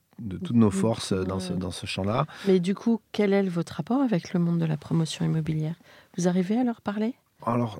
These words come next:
Speaker 1: nous, je pense qu'on, on parle vraiment avec un spectre très large, euh,
Speaker 2: Ouais.
Speaker 1: euh, d'interlocuteurs et, euh, et
Speaker 2: Ils vous consultent ?
Speaker 1: et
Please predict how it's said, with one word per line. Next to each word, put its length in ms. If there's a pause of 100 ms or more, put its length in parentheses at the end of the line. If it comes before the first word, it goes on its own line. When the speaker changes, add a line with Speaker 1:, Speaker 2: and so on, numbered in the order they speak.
Speaker 1:
nous, 260
je 100
pense 160
qu'on, 160
on 140
parle 200
vraiment 220
avec 180
un 40
spectre 400
très 220
large, 440
euh, 180
Speaker 2:
Ouais. 240 (280)
Speaker 1:
euh, 220
d'interlocuteurs 920
et, 180
euh, 200 (600)
et 480
Speaker 2:
Ils 60
vous 100
consultent ? 480
Speaker 1:
et 40